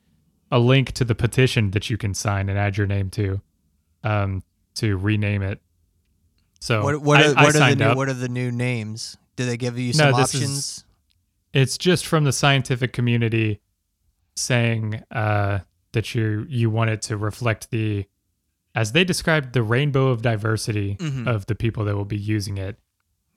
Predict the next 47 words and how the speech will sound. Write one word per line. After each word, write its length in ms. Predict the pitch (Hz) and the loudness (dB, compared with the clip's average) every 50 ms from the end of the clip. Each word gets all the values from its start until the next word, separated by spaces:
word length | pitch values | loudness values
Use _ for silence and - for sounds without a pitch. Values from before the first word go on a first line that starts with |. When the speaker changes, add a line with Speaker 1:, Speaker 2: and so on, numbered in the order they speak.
| 160 151 - | -18 -10 -4
Speaker 2:
Just 140 | 110 107 104 101 | -2 -2 0 0
call 140 | 101 127 127 123 | 0 0 0 -2
it 20 | |
Speaker 1:
Um, 60 | 95 | -2
Speaker 2:
the 80 | 104 110 | -6 -8
Robert 480 | 104 107 117 117 123 123 135 135 120 - | -6 -4 -2 -2 -2 -2 -2 -4 -6 -6
E. 220 | 127 120 123 123 | -6 -6 -6 -6
Lee 340 | 120 110 117 120 120 120 117 | -6 -8 -6 -6 -6 -6 -8
Space 420 | 113 - - - 107 107 104 - - | -8 -8 -8 -8 -8 -8 -8 -10 -12
Telescope. 640 | - 110 - 85 - - - - 76 - - - _ _ _ _ _ _ _ _ _ | -12 -14 -16 -14 -14 -14 -14 -14 -16 -20 -20 -20 _ _ _ _ _ _ _ _ _
Speaker 1:
<laughs> 600 | - 123 104 - - - - - - - - - 262 240 - - - _ _ _ _ _ _ _ _ - - - 127 123 - - _ _ _ _ _ _ _ _ _ 160 | -4 -4 -2 -2 -4 -6 -6 -10 -16 -20 -12 -4 -2 -2 -2 -2 -6 _ _ _ _ _ _ _ _ -20 -20 -20 -18 -20 -20 -20 _ _ _ _ _ _ _ _ _ -6
Uh, 160 | 131 120 107 104 104 | -4 -4 -2 -4 -4
yeah, 280 | - 110 107 98 101 104 104 - _ - | -4 -4 -4 -4 -4 -8 -10 -12 _ -6
just 300 | - 156 156 - - - | -4 -4 -4 -4 -6 -4
call 240 | - 160 160 165 165 | 0 0 2 4 4
it 140 | 156 156 - | 2 2 0
the 220 | - 120 123 131 127 | -2 0 2 2 2
Space 360 | - - - 139 139 131 - | 0 0 2 2 2 2 0
Telescope. 600 | - 110 107 98 98 - - - 107 95 92 90 - | 0 0 0 2 0 0 -2 -2 -4 -4 -4 -4 -6
I 220 | 107 98 - 104 | -4 -4 -2 -2
mean, 120 | 104 104 101 101 98 - | -2 -4 -4 -6 -6 -8
Speaker 2:
<laughs> 120 | - 240 | -8 -6
Speaker 1:
can't 220 | - - 127 127 - | -2 0 0 0 2
they 160 | 135 127 127 | 2 0 0
all 240 | - - 113 117 120 | 0 0 0 -2 -2
just 260 | 113 123 117 - - | -2 -2 -4 -4 -2
be 240 | - 120 117 117 117 | -2 0 0 0 0
then 380 | 107 107 117 117 113 113 110 | -2 -2 -2 -2 -2 -4 -4
the 140 | 104 110 107 | -4 -4 -6
Space 420 | - - - - 120 101 87 - - | -6 -6 -4 -2 -2 0 0 0 0
Speaker 2:
There's, 120 | 123 117 | -2 -2
Speaker 1:
Telescope? 220 | - 190 160 160 | -2 -2 0 2
Speaker 2:
there's 180 | 165 170 160 - | 2 2 2 2
too 160 | - 190 202 196 | 2 0 -2 0
many. 400 | 180 185 202 196 180 143 131 120 | 0 -2 0 0 -2 -2 -2 -4
There's 180 | 131 143 - | -4 -4 -4
too 180 | - - 190 185 | -2 0 0 0
many 220 | 185 185 185 180 | 2 0 0 0
space 360 | 165 - - 170 170 170 165 | -2 -4 -4 -4 -2 -2 -2
telescopes 580 | - 165 151 139 139 - - 139 131 127 - - | -4 -4 -4 -4 -6 -8 -8 -10 -10 -10 -10 -12
to 60 | 135 | -12
just 200 | 127 135 135 - | -10 -10 -10 -8
call 220 | - 139 135 135 135 | -6 -6 -4 -4 -6
it 80 | - | -8
the 80 | - - | -10 -12
Space 320 | - - 143 143 143 - | -10 -8 -6 -6 -8 -8
Telescope. 580 | - - 123 120 120 - - - 113 113 113 | -10 -12 -14 -12 -14 -14 -14 -14 -14 -14 -14